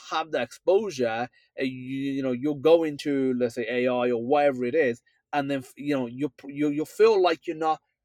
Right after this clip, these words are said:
advancing as much. You, you feel like there's something missing when you're actually in your career, and it's because you haven't had that, you know, that broad exposure. And then that exposure is also, you know, like you're saying,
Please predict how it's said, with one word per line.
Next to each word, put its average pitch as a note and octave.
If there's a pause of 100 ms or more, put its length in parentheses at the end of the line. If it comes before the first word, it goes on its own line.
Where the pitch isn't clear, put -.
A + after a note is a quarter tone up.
(420)
advancing C3+
as D#3+
much. F#3
You, D3+
you C#3
feel F3
like D3+
there's C#3
something C3+
missing C3 (260)
when C#3
you're A#2+ (100)
actually A#2
in D#3
your C#3
career, D3+
and -
it's -
because D3+
you D3
haven't C#3
had B2+
that, A#2 (320)
you C3
know, B2
that A2+
broad C3
exposure. D3+ (180)
And C#3+
then E3
that F3+
exposure E3+ (220)
is D3+
also, E3
you C3
know, C3
like B2+
you're C3+
saying, B2